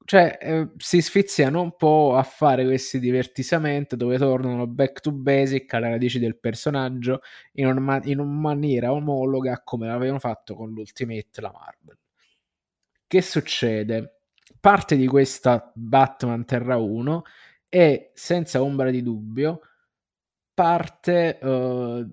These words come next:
sul, della cui base viene costruito il personaggio di Batman nel film di Matt Reeves, per una serie di motivi.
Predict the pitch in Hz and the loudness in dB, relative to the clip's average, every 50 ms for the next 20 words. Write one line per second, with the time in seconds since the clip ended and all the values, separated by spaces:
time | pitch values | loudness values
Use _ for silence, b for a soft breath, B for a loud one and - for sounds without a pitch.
0 | _ _ _ - - - - 139 135 135 123 113 127 131 127 135 131 131 131 131 | _ _ _ -20 -16 -6 -4 -2 -2 -2 -4 -4 -6 -6 -2 0 0 2 2 0
1 | 123 160 165 170 160 151 151 151 151 151 151 156 139 131 127 120 120 135 131 123 | 0 0 -2 -2 0 0 2 4 4 4 4 2 0 0 -2 -4 -2 -2 0 0
2 | 123 113 - 131 127 - - - 180 151 135 123 123 123 117 - - 127 123 - | -2 -2 -4 -6 -6 -6 -8 -6 -4 0 0 0 0 -2 -4 -4 -2 -2 -2 -2
3 | - - 156 147 143 139 135 131 135 135 131 123 135 139 135 127 123 131 135 131 | -2 -4 -2 -2 0 -2 -2 -4 -6 -8 -4 -2 0 0 0 0 -2 -4 -6 -2
4 | 131 135 131 - - - 135 135 135 135 131 123 117 123 127 135 - - - - | 0 0 0 0 -2 -8 -6 -4 -4 -4 -4 -4 -4 -4 -4 -6 -6 -8 -6 -6
5 | 127 123 127 123 127 123 120 123 117 113 113 120 117 117 117 117 120 120 117 - | -4 -4 -2 -4 -6 -6 -8 -8 -8 -6 -4 -4 -4 -4 -4 -4 -4 -6 -6 -8
6 | _ - - 107 107 107 101 90 98 104 - - 117 113 117 113 _ _ _ _ | _ -14 -10 -8 -6 -6 -6 -8 -10 -12 -10 -8 -8 -8 -8 -10 _ _ _ _
7 | _ _ _ _ _ _ _ _ _ _ _ _ - 120 - 151 147 143 147 147 | _ _ _ _ _ _ _ _ _ _ _ _ -18 -4 2 2 2 4 4 0
8 | 143 - 143 131 131 127 123 120 117 113 - 107 98 98 95 101 107 | 0 2 2 2 2 2 0 0 -4 -6 -6 -6 -8 -8 -8 -8 -10